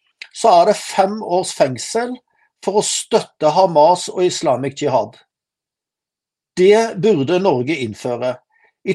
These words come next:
Tyskland og Frankrike er det nå forbudt med propalestinske, eh, demonstrasjoner,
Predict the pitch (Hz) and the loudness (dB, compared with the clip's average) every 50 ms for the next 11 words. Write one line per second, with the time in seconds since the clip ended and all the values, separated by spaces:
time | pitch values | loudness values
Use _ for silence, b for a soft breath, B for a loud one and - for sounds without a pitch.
0 | - - - 190 156 - - - - 202 208 220 - - - 196 - - - 160 | -6 -2 -2 -2 -2 -2 -6 -6 0 2 2 2 2 0 -2 -2 -2 0 -2 -2
1 | 143 131 - - 165 147 - - 190 220 247 - - 190 175 185 214 202 185 170 | -2 -2 -6 -6 -6 -6 -4 -4 -4 -4 -6 -4 2 2 4 4 4 4 2 0
2 | 151 - - 196 165 135 139 170 220 247 - _ _ - - b b b b b | 0 0 0 0 0 -2 -2 -2 -2 -2 -4 _ _ -20 -20 b b b b b
3 | b b - 160 165 175 185 185 - - - 165 135 139 - 160 156 156 170 143 | b b -10 -4 0 2 2 0 0 -4 -4 -4 -4 0 2 2 2 2 0 -4
4 | - - 170 156 151 - - - - 180 175 180 180 180 175 175 b b b b | -4 -4 -4 -4 -4 -6 -8 -4 -2 0 2 4 2 2 0 -2 b b b b
5 | b b b - - 156 165 165 170 175 175 156 123 185 175 180 175 - - 196 | b b b -6 -2 0 2 2 2 2 0 0 0 2 2 2 -2 -2 0 0
6 | 202 - - - 175 143 147 156 190 240 269 262 | 0 2 2 0 0 -2 -2 -2 0 -2 -2 -2